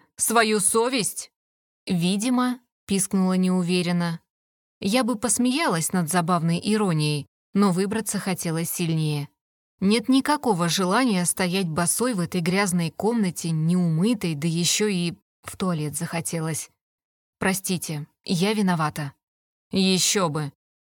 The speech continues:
Судя по интонации, мужчина закатил глаза.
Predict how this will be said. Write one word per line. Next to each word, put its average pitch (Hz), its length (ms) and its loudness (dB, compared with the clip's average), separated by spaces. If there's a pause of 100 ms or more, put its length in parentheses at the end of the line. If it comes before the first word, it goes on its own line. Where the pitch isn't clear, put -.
Судя 160 320 -2
по 160 200 -4
интонации, 160 680 -2
мужчина 190 520 0
закатил 165 540 -2
глаза. 156 560 -2